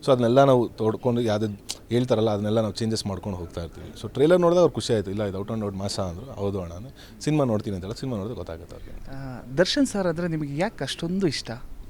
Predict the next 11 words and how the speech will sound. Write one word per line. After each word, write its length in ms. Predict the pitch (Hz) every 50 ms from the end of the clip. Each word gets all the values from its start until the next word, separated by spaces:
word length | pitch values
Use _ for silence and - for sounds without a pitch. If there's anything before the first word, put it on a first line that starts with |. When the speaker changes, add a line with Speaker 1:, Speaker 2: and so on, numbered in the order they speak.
| - - - - - - - - -
Speaker 1:
ಆ 60 | - 117
ವ್ಯಕ್ತಿತ್ವ, 480 | 127 127 - - 143 113 - 98 90 85 87 90 - - - - - 101
ಆ 20 |
ವ್ಯಕ್ತಿತ್ವ, 520 | 101 101 - - - 110 101 - 101 98 95
ಸರಳತೆ, 640 | - - 107 98 107 110 107 98 - 101 95 92 92
ಅವ್ರು 400 | 87 - - - - 92 92 98
ಮಾಡೋ 280 | 101 101 101 101 90
ದಾನ 260 | 95 92 101 107 113
ಧರ್ಮಗಳು, 600 | 110 104 98 95 95 92 92 92 92 90 85 73 - - - - - - - -
ಆಮೇಲೆ 400 | 98 95 98 95 92 95 95 - - - - - - - - - - - - - -
ಸುಲಭವಾಗಿ 600 | - - 139 143 143 143 143 139 139 131 135